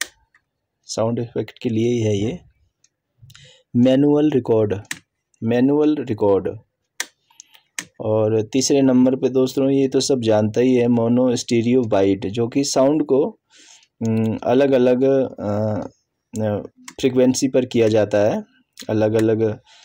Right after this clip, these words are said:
आवाज़ों में, अ, तब्दील किया जाता है, आवाज़ में बदलाव लाया जाता है इससे। और ये दोस्तों, ये नॉर्मल टेप और ये,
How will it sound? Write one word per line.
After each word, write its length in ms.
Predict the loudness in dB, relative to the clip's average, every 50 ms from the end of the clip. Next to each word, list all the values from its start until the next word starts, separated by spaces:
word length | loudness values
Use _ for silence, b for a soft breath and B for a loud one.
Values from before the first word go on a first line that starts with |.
| b b _ -4
आवाज़ों 400 | -2 0 2 2 2 2 2 2
में, 280 | 2 0 0 -2 -2
अ, 300 | -6 -8 -8 -6 -4 -4
तब्दील 440 | -4 -2 -2 -2 -2 0 -2 -2 -2 -2
किया 220 | -2 0 0 2
जाता 460 | 2 2 0 0 0 0 0 0 0
है, 160 | -2 -4 -8 -12 -12 -8 -4
आवाज़ 320 | 0 2 2 2 2 2 2
में 100 | 2 2
बदलाव 360 | 2 2 2 2 2 2 4
लाया 260 | 4 4 4 2 2
जाता 320 | 2 0 0 -2 -2 0 0
है 100 | 0 0
इससे। 340 | 0 -2 -2 -2 -2 -2 -4 -10 _ _ _ _ -8 -4
और 340 | -2 0 0 2 2 2 2
ये 220 | 2 2 0 0
दोस्तों, 420 | 2 0 0 -2 -2 -4 -2 -2 0
ये 220 | 0 0 0 0
नॉर्मल 460 | 2 2 2 2 0 0 0 -2 -2
टेप 320 | -2 0 0 0 0 -2 -6 _ _ _ _ B B B B B B B B B -18 -10 -6
और 240 | -4 -2 -2 0
ये, 420 | 0 2 2 2 2 2 0 0